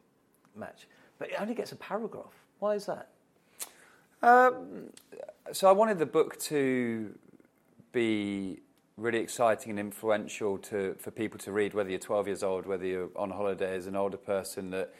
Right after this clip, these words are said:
Speaker 2: would inspire you to love the game of cricket. And ultimately, for me, uh, it was, it was talking about things that brought me great joy and, and brought me what I learned from, from mindset point of view and what the stories that developed me throughout my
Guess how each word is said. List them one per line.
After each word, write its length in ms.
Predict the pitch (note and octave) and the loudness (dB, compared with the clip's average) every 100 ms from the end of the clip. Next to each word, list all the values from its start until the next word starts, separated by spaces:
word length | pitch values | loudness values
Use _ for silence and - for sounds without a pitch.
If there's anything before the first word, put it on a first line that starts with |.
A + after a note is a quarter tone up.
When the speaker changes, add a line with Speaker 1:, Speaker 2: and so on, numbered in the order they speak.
| - - - | -20 -12 -4
Speaker 2:
would 120 | G#2+ | -2
inspire 460 | G2+ - A2+ G#2 | -2 4 6 6
you 60 | G2 | 4
to 120 | - | 0
love 240 | G2+ G2 - | 2 0 0
the 60 | |
game 280 | G2+ G2 F#2+ | 2 2 0
of 120 | F#2 | -6
cricket. 340 | - A#2 - C3 | -4 -2 0 2
And 80 | |
ultimately, 520 | C3+ C3 A#2+ E2 G#2+ G2+ | 2 0 -4 -4 -2 -2
for 180 | - | -4
me, 440 | A2 A#2 G#2+ G2+ F#2 - - - - - _ - | -2 0 0 -2 -6 -14 -20 -20 -20 -20 _ -6
uh, 300 | F#2+ F#2 E2+ | -2 0 0
it 160 | G2+ F2+ | 0 0
was, 520 | G#2 F#2+ - - - - | 0 0 -4 -8 -10 -4
it 140 | A2 | -2
was 120 | G2+ | -2
talking 320 | - B2+ A2+ A2 | 2 2 4 2
about 260 | G#2 E2 | 2 0
things 380 | - A#2 G#2 F#2+ | 2 0 0 -2
that 220 | G2+ - | -2 0
brought 180 | G#2+ G2 | 0 0
me 140 | G2+ | 0
great 300 | F#2 G#2 G2 | 0 2 2
joy 320 | - A2 A2 G#2 | 2 4 4 4
and, 280 | G2 F#2+ - | 0 -6 -6
and 240 | G2 F#2+ - _ _ _ _ _ _ _ _ | -6 -6 -10 _ _ _ _ _ _ _ _
brought 300 | A2+ G#2 G2+ | 2 4 4
me 720 | G#2+ G#2 G2+ G2 F#2+ F#2 B1+ - - D#2+ | 0 -2 -2 -2 -4 -6 -10 -16 -16 0
what 180 | B2 G#2 | 4 6
I 100 | A2+ | 6
learned 260 | A2 G2+ | 6 2
from, 140 | - F#2 | -2 -12
from 240 | G2+ G2+ | -8 0
mindset 580 | A2 A2+ G2+ - G#2 - | 2 2 0 0 0 0
point 280 | A2 G2+ G#2 | -8 -8 -8
of 80 | |
view 360 | A2 A2 A2 G2+ | -4 0 2 2
and 240 | F#2 F#2 - - | 0 -6 -12 -14
what 440 | A2+ G2+ - - - | -2 0 0 -4 -14
the 80 | |
stories 400 | G2+ - A2 G2+ G2+ | -8 -2 0 0 -4
that 160 | - | -6
developed 380 | G#2 G#2+ G2+ F2 | -4 0 0 0
me 200 | G#2 G#2+ | -2 -4
throughout 460 | - G2+ F#2+ F2+ F#2 | -4 0 2 2 0
my 340 | F#2+ F#2 | -2 -2